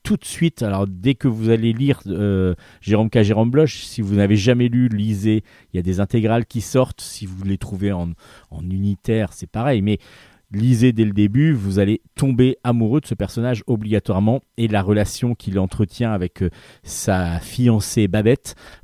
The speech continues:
Pareil, on a juste envie, envie, envie que ça, tout se passe bien entre eux, quoi. Tellement on les adore, tellement, euh, c'est, c'est un couple charmant, tellement c'est un couple,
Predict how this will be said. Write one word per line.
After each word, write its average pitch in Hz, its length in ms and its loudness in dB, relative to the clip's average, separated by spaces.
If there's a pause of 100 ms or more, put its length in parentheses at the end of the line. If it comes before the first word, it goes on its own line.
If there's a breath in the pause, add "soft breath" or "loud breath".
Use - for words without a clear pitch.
Pareil, 120 360 4
on 101 160 2
a 95 140 0
juste 113 500 0
envie, 131 520 0 (280)
envie, 127 420 0
envie 107 340 -4
que - 160 -2
ça, 95 260 -4 (140)
tout 180 100 2
se - 100 -2
passe 127 220 -4
bien 127 160 0
entre 139 220 2
eux, 160 60 8
quoi. - 180 -8 (320 soft breath)
Tellement 127 420 4
on 101 260 2
les 95 320 2
adore, 127 400 4
tellement, 107 500 0
euh, 90 40 2
c'est, 82 480 -4
c'est - 140 -12
un 82 80 -6
couple - 260 -10
charmant, 120 560 -2
tellement 104 260 -6
c'est - 120 -10
un 90 80 -4
couple, 82 320 -8